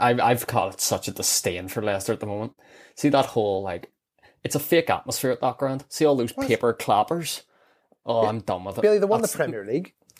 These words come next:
Speaker 1: Nah, I'm done with it. I'm done with the whole, like, Leicester loving thing. See that whole, like, paper,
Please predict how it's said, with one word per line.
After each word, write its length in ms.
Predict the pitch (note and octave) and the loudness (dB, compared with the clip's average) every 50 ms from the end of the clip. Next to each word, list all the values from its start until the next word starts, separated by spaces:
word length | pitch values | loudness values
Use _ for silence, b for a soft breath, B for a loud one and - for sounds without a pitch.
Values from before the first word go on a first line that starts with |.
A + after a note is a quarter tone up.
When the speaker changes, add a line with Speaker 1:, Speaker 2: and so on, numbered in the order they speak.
| _ _ _ _ - | _ _ _ _ -2
Speaker 1:
Nah, 240 | F#2 E2+ F2 F2+ - - - - | 0 0 0 -2 -4 -8 -6 -4
I'm 320 | B2+ G#2+ - A2 G#2 G2 | -4 -4 -4 -6 -12 -4
done 220 | - - G2 F#2+ G2 | -2 -2 -2 0 0
with 100 | G2+ G#2+ | -2 -2
it. 60 | - | -2
I'm 400 | G#2+ G#2+ G#2+ G#2+ G2+ - - C3+ | -2 -4 -4 -6 -8 -8 -6 0
done 200 | - A#2+ A2 A2+ | 2 2 2 2
with 120 | A2 A2 | 0 -2
the 80 | A2+ G#2 | -2 -4
whole, 260 | F#2 G2+ F#2+ F#2 F#2 | -4 -4 -4 -4 -4
like, 160 | F#2 F#2 - | -6 -8 -8
Leicester 380 | G2+ G2+ F#2+ F2+ - - A#2+ G2+ | -6 -6 -6 -6 -4 -2 -2 -2
loving 400 | F#2+ F#2 F2+ F2 F#2+ G2 G2 G2 | -2 -4 -6 -4 -6 -6 -8 -8
thing. 240 | F#2+ - G#2+ G2 G2+ | -8 -8 -8 -6 -4
See 160 | - - B2 | -4 -2 0
that 220 | A#2 A2 G#2 G#2+ | 2 2 2 0
whole, 180 | B2+ - G#2 F#2 F#2 G2 | -2 -2 0 0 2 2
like, 220 | - - - - | 2 2 2 4
paper, 360 | - E4 - - A2 A2+ - | 2 2 2 2 -2 -6 -6